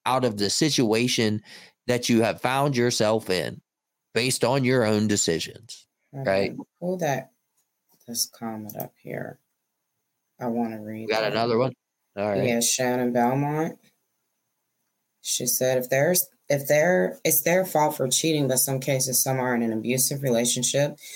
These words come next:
Speaker 2: and they are trying to leave the abuser. So it's a very touchy subject for me. I cheated because I was being abused physically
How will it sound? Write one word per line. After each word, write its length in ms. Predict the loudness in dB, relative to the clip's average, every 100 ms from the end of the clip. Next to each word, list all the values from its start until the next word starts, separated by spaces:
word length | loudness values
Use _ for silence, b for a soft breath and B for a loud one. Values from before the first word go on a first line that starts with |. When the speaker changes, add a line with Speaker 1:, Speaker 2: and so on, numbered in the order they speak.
| B B
Speaker 2:
and 140 | 0
they 80 | 2
are 140 | 0
trying 380 | -2 0 0 0
to 120 | 0 2
leave 200 | 2 0
the 80 |
abuser. 420 | -2 0 0 2 0
So 200 | 0 0
it's 120 | -2
a 60 |
very 240 | -2 0 0
touchy 320 | -2 -2 -2
subject 500 | -2 -2 -2 -4 -4
for 120 | -6
me. 180 | -4 -2
I 80 | -2
cheated 320 | -2 -2 -2
because 300 | -4 -2 0
I 80 | 0
was 160 | 0
being 180 | -2 -4
abused 420 | -4 -2 0 0
physically 580 | 0 -2 -2 -2 -2 -2